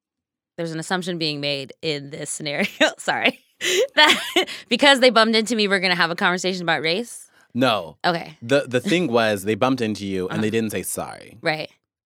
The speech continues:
Speaker 2: And clearly it's a white man.
Speaker 1: Okay.
Speaker 2: And obviously the next steps <laughs>
Speaker 1: Mm-hmm, mm-hmm, mm-hmm.
Speaker 2: are, how you gonna bump into me and not say, "Excuse me?"
Speaker 1: Right, right.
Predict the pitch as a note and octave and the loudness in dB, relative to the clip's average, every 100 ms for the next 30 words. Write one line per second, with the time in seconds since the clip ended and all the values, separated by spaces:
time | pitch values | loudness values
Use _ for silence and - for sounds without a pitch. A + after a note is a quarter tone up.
0 | - A#2 - F3+ F3 D3+ A2+ A2+ G2 F2+ | 0 0 2 2 4 2 0 0 -2 -4
1 | - D2+ D2 - _ _ _ _ D#3+ D3+ | -8 -14 -14 -18 _ _ _ _ -10 -8
2 | C#3 D#3 _ - B2+ C3 - C#3+ C#3 C#3 | -10 -16 _ 0 0 2 4 4 4 2
3 | A#2+ G2+ F#2+ E2+ F2+ A2+ A#2 D#3 - - | 2 -2 -4 -4 -2 0 2 0 -4 -6
4 | G#2+ D#2+ - - C#3+ - - _ D#3+ E3 | -6 -8 -8 -4 -4 -6 -18 _ -10 -10
5 | D3 F#3 F3 - E3 D3 C#3+ - - G#2 | -8 -8 -8 -6 -8 -10 -12 -20 -20 -20
6 | _ - G#3+ A#2 G#2+ F#2 F#2 _ _ - | _ 2 4 4 2 0 -6 _ _ -8
7 | - C3 C#3 B2+ A2+ G#2+ G#2 G2 F#2 F2+ | 0 2 2 2 2 0 0 -4 -4 -6
8 | F2+ E2+ - E2 D2+ - C3 A#2+ G2+ F2 | -6 -8 -10 -14 -14 -10 -4 -4 -2 -6
9 | D2 - F3 D#3+ D#3 - E3+ F3 - - | -8 -4 -2 -2 -4 -8 -12 -12 -18 -20